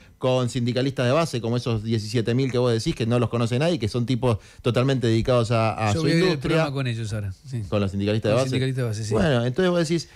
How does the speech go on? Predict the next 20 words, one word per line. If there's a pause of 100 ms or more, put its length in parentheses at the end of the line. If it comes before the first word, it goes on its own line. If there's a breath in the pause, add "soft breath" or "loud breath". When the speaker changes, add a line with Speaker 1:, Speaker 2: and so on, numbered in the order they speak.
Speaker 1:
esos
diecisiete
mil
tipos
que
sostienen
la
lucha
por
los
salarios
y
pa,
pa,
pa, (360 soft breath)
todos
degradados
y
descalificados (120)
por